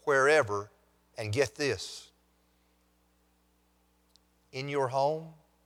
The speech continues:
if your spouse is a Christian, if your children are,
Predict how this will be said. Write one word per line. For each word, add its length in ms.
if 120
your 120
spouse 580
is 160
a 120
Christian, 380
if 60
your 100
children 840
are, 500